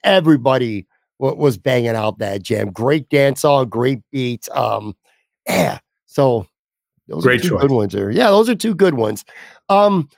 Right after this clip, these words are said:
Speaker 1: my favorite celebrity couple is blank.
Speaker 2: Kurt Russell and Goldie Hawn.
Speaker 1: Ah, me too.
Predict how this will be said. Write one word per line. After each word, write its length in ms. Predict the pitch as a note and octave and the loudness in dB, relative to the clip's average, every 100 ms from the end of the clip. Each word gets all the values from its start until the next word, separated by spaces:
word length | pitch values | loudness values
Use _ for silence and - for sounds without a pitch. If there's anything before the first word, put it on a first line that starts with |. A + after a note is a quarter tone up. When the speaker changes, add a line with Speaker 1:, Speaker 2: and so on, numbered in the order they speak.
| _ - | _ -4
Speaker 1:
my 220 | D#3 F3 | 0 0
favorite 500 | - G3 A3 A#3+ A#3+ | 0 2 4 4 2
celebrity 560 | - F3+ F#3+ G#3 F#3+ | 0 2 4 4 2
couple 720 | D#3+ - F#3 - C3+ B2 A2 - _ _ | 0 -2 -2 0 0 0 -2 -10 _ _
is 240 | C#3+ A#2+ | -4 -4
blank. 640 | G2+ - C3+ E3 D3+ A2 - _ _ _ _ _ _ - - - _ _ _ _ _ _ - - - - _ _ _ _ _ _ _ _ _ - - - - _ _ _ _ _ _ _ _ _ _ _ _ | -4 -14 -2 0 0 -4 -16 _ _ _ _ _ _ -20 -20 -20 _ _ _ _ _ _ -20 -20 -20 -20 _ _ _ _ _ _ _ _ _ -20 -20 -20 -20 _ _ _ _ _ _ _ _ _ _ _ _
Speaker 2:
Kurt 240 | - D#3 | -2 0
Russell 380 | C#3+ C3 - C3 | 2 0 2 2
and 120 | A#2 | 2
Goldie 280 | G#2 G#2 G2 | 0 0 0
Hawn. 380 | F#2+ E2+ D#2+ - _ _ _ | -4 -6 -10 -18 _ _ _
Speaker 1:
Ah, 280 | C#4 - - _ _ _ | -4 -4 -6 _ _ _
me 160 | - G3+ | -2 0
too. 280 | G3+ D#3+ | 2 2